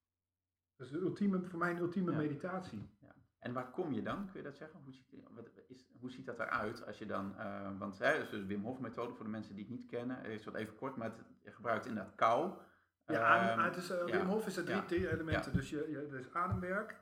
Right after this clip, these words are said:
Speaker 2: Ja.
Speaker 1: vrij intensieve
Speaker 2: Ja.
Speaker 1: ademhalingsoefeningen, koude training en daaromheen zit concentratie, focus.
Speaker 2: Oké.
Speaker 1: En,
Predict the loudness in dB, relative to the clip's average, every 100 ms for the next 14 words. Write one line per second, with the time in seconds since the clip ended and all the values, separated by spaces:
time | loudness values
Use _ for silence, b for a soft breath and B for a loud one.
0 | -12 -12 -12 -10 -8 -6 -8 -8 -8 -6
1 | -4 -2 2 2 0 -6 -2 -2 -2 -4
2 | -4 -6 -8 B B B B _ _ 6
3 | 8 8 2 2 2 2 0 0 0 0
4 | 0 2 4 4 2 -2 -2 -4 -6 -6
5 | 0 0 -2 -10 -8 -6 -4 -6 -6 -8
6 | -6 -8